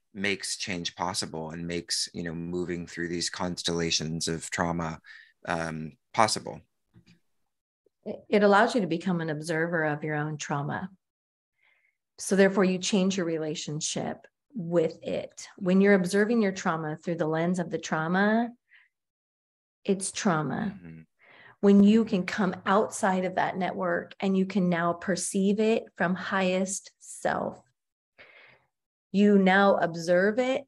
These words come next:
Speaker 2: and you're able to recognize that it happened to you and not because of you.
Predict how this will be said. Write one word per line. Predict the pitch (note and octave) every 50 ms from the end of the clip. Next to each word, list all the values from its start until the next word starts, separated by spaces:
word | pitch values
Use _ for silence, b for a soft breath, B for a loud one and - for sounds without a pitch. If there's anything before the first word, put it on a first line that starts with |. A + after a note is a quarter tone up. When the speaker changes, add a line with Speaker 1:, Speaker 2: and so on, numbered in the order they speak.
| _ _ _ _ _ _ _ -
Speaker 2:
and | - F#3+ F#3 F3+ F3+
you're | G3+ F#3+ F#3+
able | G3+ G3 G3 G3
to | F#3 F3
recognize | E3 E3+ E3 E3+ - G#3+ G3 F#3 F3+ F3+ F3+ F3+
that | F3 E3 -
it | - F#3+
happened | F#3 G3+ - G3 - F3 E3+ D#3+ - - - _ _ -
to | - - A#3 A3 A3+ A#3 A#3
you | A#3 A#3 B3+ B3+ B3+ B3+ B3+ C4 B3+ - - _ _ _ _ -
and | - D3 D#3 D3+ D3 D3+
not | C#3+ D3+ - - - -
because | F3+ F3+ F3+ - - E3+ C#3+ C3+
of | D3+ C3 C3 C#3+
you. | C#3+ C3 C3 A#2 - D#3